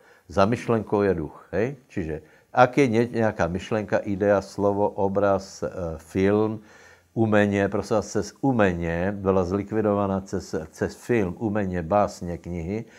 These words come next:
romány, byla zlikvidovaná západná kultura úplně cíleně. Nebyla zlikvidovaná cez ekonomiku, ale cez to, že, že do kultury se dostaly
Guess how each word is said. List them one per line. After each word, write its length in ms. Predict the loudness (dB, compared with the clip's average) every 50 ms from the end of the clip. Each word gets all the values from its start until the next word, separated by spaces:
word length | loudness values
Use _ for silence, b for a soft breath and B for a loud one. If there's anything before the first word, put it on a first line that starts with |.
| B B B
romány, 640 | -4 0 2 4 4 6 4 4 4 2 0 -2 0
byla 200 | 2 2 2 2
zlikvidovaná 720 | 2 0 -4 -4 -4 -4 -2 -2 0 0 0 0 0 0
západná 520 | 0 -2 -2 -2 -2 -2 -2 -2 -4 -4
kultura 560 | -4 -6 -8 -8 -4 -2 -2 0 0 0 -2
úplně 400 | -2 -4 -8 -10 -8 -6 -6 -8 -8
cíleně. 720 | -8 -8 -6 -4 -4 -2 -4 -4 -4 -4 -2 -4 -4 -6 B B B B B B B B B B
Nebyla 320 | 0 2 4 6 8 6 6
zlikvidovaná 720 | 6 2 0 0 2 2 2 2 2 2 0 0 -2 -4
cez 440 | -8 -4 0 2 2 2 0 -4 -8
ekonomiku, 800 | -8 -8 -4 -4 -2 -2 -2 -2 -2 -2 -4 -4 -4 -2 0 2 2
ale 160 | 2 2 -2
cez 360 | -4 -6 -6 -6 -6 -6 -6
to, 240 | -2 0 2 2 2
že, 400 | 0 0 0 0 0 0 -2 -4 -8 -8 -8 -8
že 220 | -4 -2 -2 -2
do 140 | -2 -4 -6
kultury 500 | -6 -6 -6 -6 -2 -2 0 0 0 -2
se 140 | -4 -6 -6
dostaly 600 | -6 -8 -8 -6 -2 0 0 2 2 0 0